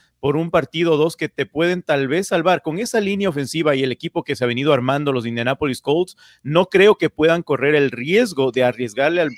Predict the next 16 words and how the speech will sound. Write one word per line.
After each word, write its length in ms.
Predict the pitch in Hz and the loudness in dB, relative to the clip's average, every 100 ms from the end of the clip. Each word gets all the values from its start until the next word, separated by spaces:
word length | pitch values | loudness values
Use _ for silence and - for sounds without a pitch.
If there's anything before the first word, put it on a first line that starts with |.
| - | -6
al 140 | 117 | -6
principal, 720 | - 127 131 - 123 165 139 | -4 -6 -6 -10 0 2 2
que 100 | - | 0
es 80 | 127 | -2
el 80 | 143 | 0
mariscal 400 | 139 113 - 135 | 0 -2 0 -2
principal, 380 | 143 123 131 139 | -2 -2 2 2
la, 160 | 123 - | 2 -2
la 220 | 117 107 | -6 -4
cara 200 | - 139 | 0 2
de 80 | 143 | 4
la 100 | 135 | 2
franquicia 380 | 120 117 127 143 | 0 -8 -8 -8
que 100 | 113 | -6
sería 280 | 107 120 127 | -4 2 4
ahora, 320 | 117 139 160 | 4 4 2